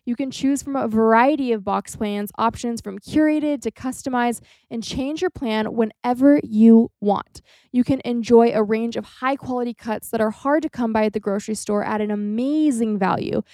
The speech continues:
Exclusive member deals so you can save big on your favorite cuts. There's recipe inspiration, guides, tips, hacks, and some are even personalized so you can cook up mouth-watering meals.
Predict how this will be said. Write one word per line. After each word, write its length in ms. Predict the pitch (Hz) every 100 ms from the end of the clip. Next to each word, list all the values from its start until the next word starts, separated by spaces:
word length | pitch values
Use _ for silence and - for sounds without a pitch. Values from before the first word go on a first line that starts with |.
| - -
Exclusive 640 | 247 - - 294 - 311
member 300 | 262 247 254
deals 400 | 202 208 208 - -
so 100 | 233
you 160 | 226
can 180 | 233 208
save 480 | - - 269 339 -
big 320 | 233 220 208 -
on 120 | 208
your 140 | 202
favorite 400 | 202 202 208 269
cuts. 360 | - 202 202 - - - - -
There's 260 | 226 214
recipe 520 | 208 285 302 302 311 285
inspiration, 760 | 294 - 277 269 269 254 240 190
guides, 560 | 269 277 277 254 -
tips, 500 | - - 277 277 -
hacks, 480 | - 262 302 311 -
and 200 | - 240
some 180 | - 330
are 80 | 440
even 180 | 311 220
personalized 640 | 302 320 226 190 185 214 - _
so 100 | -
you 120 | 247
can 160 | 233 220
cook 260 | - 269 -
up 200 | 240 - -
mouth-watering 1500 | 220 220 220 220 240 247 - - 220 214 214 220 208 208 202 - -
meals. 640 | 202 202 190 - - -